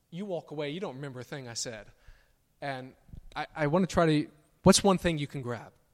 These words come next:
and walk away with? When you walk away, what's your takeaway? So here it is. Who is Jesus? Who is Jesus? It's a question, and what's the answer? Jesus is the Messiah,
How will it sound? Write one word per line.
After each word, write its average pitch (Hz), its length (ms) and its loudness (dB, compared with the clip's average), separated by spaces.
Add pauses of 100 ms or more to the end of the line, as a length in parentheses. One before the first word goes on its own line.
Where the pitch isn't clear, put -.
(180)
and 127 80 -18
walk 151 220 -6
away 143 220 -4
with? 117 280 -16 (360)
When 135 100 -20
you 117 80 -20
walk 160 260 -10
away, 156 240 -6
what's 147 240 -8
your 160 60 -18
takeaway? 113 560 -16 (500)
So 160 140 0
here 208 180 -2
it 156 60 -2
is. 110 260 -8 (220)
Who 220 220 -10
is 170 180 -4
Jesus? - 640 -10 (600)
Who 175 120 -8
is 170 100 -6
Jesus? 123 360 -12
It's 135 120 -12
a 185 40 -12
question, 135 520 -10 (280)
and 131 100 -18
what's 131 160 -12
the 131 140 -12
answer? 110 360 -18 (640)
Jesus 147 420 -10
is 147 220 -12
the 156 80 -10
Messiah, 113 560 -8